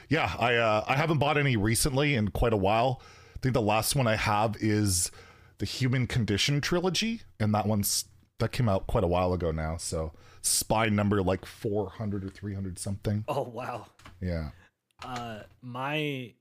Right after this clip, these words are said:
Speaker 2: first and only Criterion so far was, um, Uncut Gems,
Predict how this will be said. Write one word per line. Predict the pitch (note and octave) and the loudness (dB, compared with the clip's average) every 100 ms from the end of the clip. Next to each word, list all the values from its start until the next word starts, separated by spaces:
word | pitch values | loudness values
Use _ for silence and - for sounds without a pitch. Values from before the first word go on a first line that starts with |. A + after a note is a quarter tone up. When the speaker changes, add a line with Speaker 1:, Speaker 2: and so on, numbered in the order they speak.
| _ - | _ -8
Speaker 2:
first | D#3 E3 D#3+ D3 | 0 2 2 0
and | B2+ | -2
only | B2 C3+ C#3+ B2+ | -2 -2 -2 -6
Criterion | - G#2+ - A#2 A2 G#2+ G#2+ | -6 -8 -6 -8 -6 -8 -10
so | G#2+ | -10
far | G2 G#2+ G#2 G2+ G2+ G2 _ | -10 -10 -10 -10 -12 -16 _
was, | G2+ G#2+ G2+ F#2+ G2+ | -4 -2 -4 -6 -10
um, | G#2+ G#2 G2 F#2 F2+ F2+ _ _ _ _ | -10 -12 -12 -14 -18 -20 _ _ _ _
Uncut | B2 B2+ B2+ G2 | -4 -2 -4 -4
Gems, | A2 F2+ - | -8 -10 -14